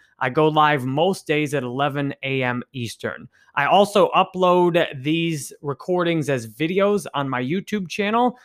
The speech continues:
If you'd prefer to watch the videos, you can hop on over there. I'm extremely grateful for your support on this podcast.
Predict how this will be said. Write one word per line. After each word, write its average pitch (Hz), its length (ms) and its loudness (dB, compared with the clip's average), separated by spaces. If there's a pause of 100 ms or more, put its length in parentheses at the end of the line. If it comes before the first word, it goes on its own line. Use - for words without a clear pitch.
(140)
If 147 160 -8
you'd 156 140 0
prefer 165 300 2
to 156 80 4
watch 151 260 2
the 151 60 -8
videos, 139 560 0
you 143 100 -8
can 127 180 -6
hop 131 300 0
on 123 300 0
over 113 280 -6
there. 101 380 -6 (400)
I'm 143 160 2
extremely 185 480 4
grateful 165 460 4
for 147 180 -2
your 135 160 0
support 170 460 -4
on 143 140 -8
this 139 140 -6
podcast. 180 760 0